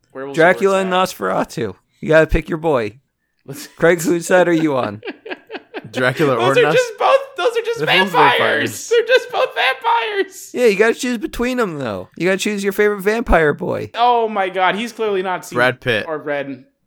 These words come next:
Speaker 1: He's never read T-, <laughs> Twilight. Uh, I guess this is just a vampire cast.
Speaker 2: Team Jacob or team, fuck.
Speaker 1: That's it,
Speaker 3: Edward.
Speaker 1: it's just
Speaker 3: It's
Speaker 1: Jacob.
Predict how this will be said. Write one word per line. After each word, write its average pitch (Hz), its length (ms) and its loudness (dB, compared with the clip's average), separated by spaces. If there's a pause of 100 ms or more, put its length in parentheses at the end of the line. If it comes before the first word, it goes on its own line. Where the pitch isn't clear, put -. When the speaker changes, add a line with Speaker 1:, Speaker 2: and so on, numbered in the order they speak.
Speaker 1:
He's 175 220 -12
never 151 280 -6
read 135 280 -8
T-, 143 80 -10
<laughs> 143 180 -12
Twilight. - 1120 -6 (640)
Uh, 131 320 -6 (920)
I 175 120 -6
guess 202 160 -2
this 202 120 -8
is 196 80 -10
just 196 160 -6
a 185 40 -4
vampire 165 460 0
cast. 139 560 -6 (520)
Speaker 2:
Team 156 480 -2
Jacob 147 580 0
or 127 200 -2
team, 139 1040 -6
fuck. - 540 -18 (160)
Speaker 1:
That's 180 240 0
it, 320 60 -6
Speaker 3:
Edward. 262 220 4
Speaker 1:
it's 202 80 -2
just 240 240 -10
Speaker 3:
It's 285 180 -2
Speaker 1:
Jacob. - 80 -8